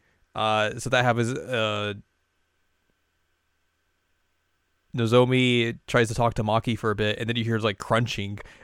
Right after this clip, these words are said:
and Hanukkah's just, like, <laughs> snacking.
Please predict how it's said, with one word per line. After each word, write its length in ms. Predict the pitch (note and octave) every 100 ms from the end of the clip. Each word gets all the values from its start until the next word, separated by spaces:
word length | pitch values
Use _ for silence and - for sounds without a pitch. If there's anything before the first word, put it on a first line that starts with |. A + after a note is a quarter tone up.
| -
and 180 | A2 A2+
Hanukkah's 480 | B2 A#2+ B2 B2+ A#2
just, 200 | B2 -
like, 320 | A#2 A2+ -
<laughs> 40 |
snacking. 1500 | - - - - - - - - - A#2 A#2+ B2+ A2+ A2+ B2